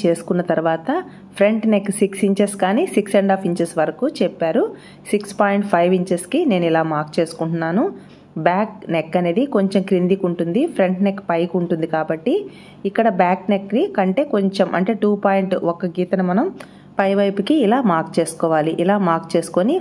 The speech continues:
ఫ్రంట్ నెక్ని డ్రా చేసుకోవాలి. ఫ్రంట్ నెక్ కొంచెం బ్రాడ్గా కావాలి అని అంటే కొంచెం బ్రాడ్గా తీసుకోవచ్చు, లేదా బ్యాక్ నెక్ని మనం ఎలా అయితే బ్రాడ్గా కట్ చేసామో అంత బ్రాడ్గా మనం three four లైన్స్‌గా ఇలా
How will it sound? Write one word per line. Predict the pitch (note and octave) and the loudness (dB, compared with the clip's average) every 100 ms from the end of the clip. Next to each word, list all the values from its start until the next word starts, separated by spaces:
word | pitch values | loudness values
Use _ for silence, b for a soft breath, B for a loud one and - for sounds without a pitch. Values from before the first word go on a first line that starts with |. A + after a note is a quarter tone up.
| - | 0
ఫ్రంట్ | F#3 F3+ F#3+ | 0 2 0
నెక్ని | F3+ G#3+ D#4+ B3+ | 0 0 0 0
డ్రా | E3 D#3+ | 0 0
చేసుకోవాలి. | E3 D#3+ - D#3+ D#3+ G3+ | -2 -2 -2 0 2 2
ఫ్రంట్ | G3 G#3 | 2 2
నెక్ | G#3+ G#3 D#4+ F4+ | 0 0 0 2
కొంచెం | G3+ G3+ F#3+ | 2 2 2
బ్రాడ్గా | F#3+ F3 F3 G3 G3 | 4 4 4 2 2
కావాలి | F3+ F3 F3+ F3 | 2 2 2 2
అని | E3+ | 0
అంటే | F3 D#4 D4+ | 0 0 0
కొంచెం | G#3 G#3 F#3 | 0 2 4
బ్రాడ్గా | F3 F3 F3+ F3+ | 4 4 4 2
తీసుకోవచ్చు, | F3+ F3 F3 E3+ E3+ C4+ G4+ G#3 | -2 -2 -2 -2 0 -2 2 4
లేదా | F3+ F3 | 4 2
బ్యాక్ | E3 F3+ F#3+ G3+ | 2 2 0 -2
నెక్ని | G3 F#3 F3 | 0 0 0
మనం | F3 D#3+ | 0 0
ఎలా | E3 E3+ | 2 2
అయితే | E3 F3 | 2 0
బ్రాడ్గా | E3+ D#3+ E3 F3 F3 | 2 2 2 0 0
కట్ | E3+ F#3 | -4 -2
చేసామో | E3+ F3 F#3+ F4+ G#3 | -2 0 0 0 0
అంత | F3+ F#3 E3+ | 0 0 2
బ్రాడ్గా | D#3+ D#3+ E3 D#4 G4+ B B B F#3 | 0 0 0 -2 -4 B B B 0
మనం | F#3 F3+ | 0 0
three | F#3 F#3 | 0 0
four | F#3 E3+ E3 | 2 0 2
లైన్స్‌గా | E3+ F3+ - C4+ | 0 0 0 2
ఇలా | G3+ | 2